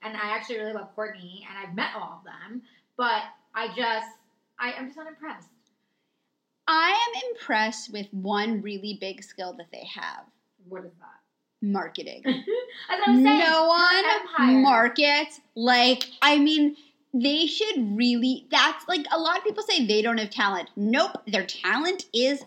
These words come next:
Speaker 2: marketing, and they are
Speaker 1: Agreed.
Speaker 2: better at it than anyone
Speaker 1: Agreed,
Speaker 2: else.
Speaker 1: completely.
Speaker 2: So maybe, maybe, I don't know, maybe it's the air in Calabasas. But my, my
Speaker 1: <laughs>
Speaker 2: point, but back to drugstores. I am just, it's weird 'cause, like, as a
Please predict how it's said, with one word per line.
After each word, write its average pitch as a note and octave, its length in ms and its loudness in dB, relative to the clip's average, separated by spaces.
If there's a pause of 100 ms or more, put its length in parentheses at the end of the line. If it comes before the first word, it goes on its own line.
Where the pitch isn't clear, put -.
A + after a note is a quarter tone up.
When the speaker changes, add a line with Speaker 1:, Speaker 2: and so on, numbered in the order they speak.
(140)
Speaker 2:
marketing, C3 840 -6
and B3 160 4
they B3 120 2
are F#3+ 220 2
Speaker 1:
Agreed. F#3 180 -6
Speaker 2:
better A3+ 300 2
at F4+ 200 2
it G4 280 -6
than A#3+ 260 -4
anyone A#3+ 420 0
Speaker 1:
Agreed, - 160 0
Speaker 2:
else. - 220 -8
Speaker 1:
completely. G3 460 -14 (280)
Speaker 2:
So F#4+ 200 0
maybe, F#4+ 480 -4
maybe, E4 320 0
I C#4+ 60 4
don't E4+ 100 2
know, F4 200 0
maybe G3+ 400 -4
it's A#3 140 -6
the A#3 160 -4
air G3+ 140 -2
in G3+ 100 -4
Calabasas. F#3 760 -4 (300)
But - 260 2
my, F#4 140 2
my F4+ 200 2
Speaker 1:
<laughs> - 140 -10
Speaker 2:
point, F4+ 260 0
but F#4+ 140 -2
back F4+ 240 0
to E4+ 80 -6
drugstores. G3 520 -6 (840)
I F#4 380 2 (120)
am G4+ 220 0
just, F4+ 320 -6
it's D4+ 180 -4
weird D4 340 0
'cause, C#4 120 -2
like, C4+ 200 -4
as E4 220 0
a A4 80 -4